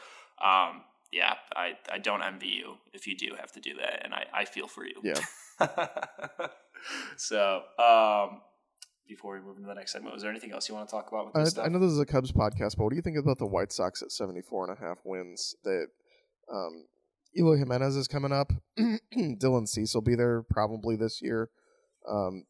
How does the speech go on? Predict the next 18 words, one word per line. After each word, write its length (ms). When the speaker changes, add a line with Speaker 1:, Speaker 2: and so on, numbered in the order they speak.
Speaker 2:
they've 140
Speaker 1:
Yeah. 140
Speaker 2:
added 260
Alex 360
Colomé, 640
uh, 240
Kelvin 320
Herrera, 560
uh, 220
to 80
the 100
bullpen. 680
They, 320
you 80
know, 80
obviously, 420
Speaker 1:
Mm-hmm. 280
Speaker 2:
um, 180